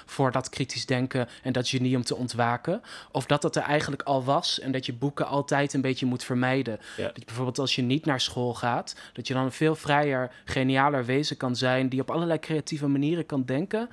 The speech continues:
Speaker 1: waarop al die voorgevormde in, eh, eh, leerlingen uit de leerindustrie dat niet meer kunnen. Weet je, om
Speaker 2: Ja.
Speaker 1: het een soort romantisch
Speaker 2: Ja.
Speaker 1: redeneertrand
Speaker 2: Ja, ja.
Speaker 1: te proberen.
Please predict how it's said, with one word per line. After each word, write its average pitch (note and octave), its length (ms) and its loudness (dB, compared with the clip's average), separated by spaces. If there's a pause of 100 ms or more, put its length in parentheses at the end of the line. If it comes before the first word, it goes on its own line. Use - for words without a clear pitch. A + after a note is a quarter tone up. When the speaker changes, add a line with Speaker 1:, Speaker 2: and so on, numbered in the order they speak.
(420)
Speaker 1:
waarop C#3 380 2
al D#3 240 4
die D3 320 2 (100)
voorgevormde D3 1080 4 (800)
in, D3 280 2
eh, C3 360 2
eh, C3 60 -4 (500)
leerlingen D3 540 4
uit C#3+ 260 2
de C3+ 260 6
leerindustrie C3 1040 2 (200)
dat B2+ 260 2
niet C#3 180 2
meer C3 140 2
kunnen. G#2 440 0
Weet A2+ 160 0
je, D#3 60 4
om C3+ 60 6
Speaker 2:
Ja. C3 60 2
Speaker 1:
het - 80 0
een C3 80 4
soort - 260 4
romantisch B2 500 4
Speaker 2:
Ja. B2+ 60 0
Speaker 1:
redeneertrand A2+ 840 2
Speaker 2:
Ja, A#2 100 0
ja. A2 140 -2
Speaker 1:
te G#2+ 80 -4
proberen. A2 460 -8